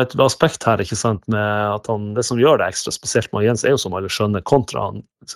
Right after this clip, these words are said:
Sedi Kinte og Gudjon, at han Jens, han er jo fra Tromsø. Ja, uansett hva man mener om det, så er det noe som betyr noe ekstra. Ehm, og, og liksom, ikke noe man kan forvente hele tiden. Så, eh, nå har TIL på en måte en, der de på en måte for kanskje seks,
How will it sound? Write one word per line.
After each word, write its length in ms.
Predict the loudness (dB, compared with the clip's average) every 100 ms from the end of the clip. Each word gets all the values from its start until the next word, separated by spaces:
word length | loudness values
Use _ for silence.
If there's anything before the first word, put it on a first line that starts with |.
| -14
Sedi 320 | 0 0 0
Kinte 320 | -4 0 2
og 160 | 2 2
Gudjon, 240 | 2 0
at 80 | -2
han 80 | 0
Jens, 240 | 0 0
han 80 | 0
er 80 | 0
jo 80 | 0
fra 120 | -2
Tromsø. 400 | -2 -2 -2 -4 -6 -14 -14 -18 _ -4
Ja, 140 | -2 2
uansett 380 | 2 2 -2 -4
hva 120 | -2 -2
man 140 | 0 0
mener 240 | 2 2 2
om 60 |
det, 100 | 2 2
så 100 | -2 -2
er 80 | 0
det 220 | 0 0
noe 220 | -2 -4
som 120 | -4 -8
betyr 340 | -6 -2 -2 -4
noe 180 | -6 -6
ekstra. 400 | -6 -8 -12 -16 -18 _ -8
Ehm, 720 | -4 -2 0 0 0 -2 -4 -6 -4
og, 180 | 2 2 4
og 80 | 4
liksom, 320 | 2 2 0 0 -8 -16 -6 2
ikke 140 | 4
noe 200 | 4 2
man 80 | 0
kan 120 | 0 2
forvente 420 | 4 2 2 -4
hele 100 | 0
tiden. 240 | 2 2
Så, 160 | 2 0 0 -14 -20 -20 -20 _ -4 0
eh, 320 | 2 2 0 0
nå 220 | 2 4
har 100 | 4
TIL 240 | 4 2
på 80 | 2
en 60 | 0
måte 180 | 2 0
en, 140 | 0 -4 -4 2
der 160 | 2
de 80 | 2
på 80 | 0
en 80 | -2
måte 160 | -2
for 220 | -2 -2 0
kanskje 300 | 0 4 4 2 0
seks, 300 | 0 0 0